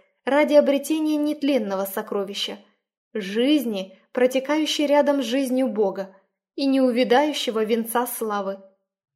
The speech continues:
Нам надо любой ценой получить необъятные сокровища небес, вечную славу и наследие, которое не поддаётся никакой человеческой оценке. Нам не следует роптать на необходимость самоотречения,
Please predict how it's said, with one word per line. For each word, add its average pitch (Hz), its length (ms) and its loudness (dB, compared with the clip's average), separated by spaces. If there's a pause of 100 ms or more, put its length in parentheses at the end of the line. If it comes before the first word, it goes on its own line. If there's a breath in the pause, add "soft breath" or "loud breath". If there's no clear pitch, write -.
(320)
Нам 254 240 2
надо 269 220 4
любой 269 340 2
ценой 330 420 0
получить 247 440 0
необъятные 254 580 0
сокровища 240 600 0
небес, 214 520 -4 (240)
вечную 302 600 -2
славу 214 520 -4
и 240 180 -2
наследие, 220 800 -4 (240 loud breath)
которое 349 400 2
не 339 140 4
поддаётся 294 640 2
никакой 294 580 -2
человеческой 247 760 -2
оценке. 202 600 -10 (800 soft breath)
Нам 247 240 -2
не 277 120 2
следует 233 500 0
роптать 262 460 -2
на 247 100 0
необходимость 240 680 0
самоотречения, 220 920 -6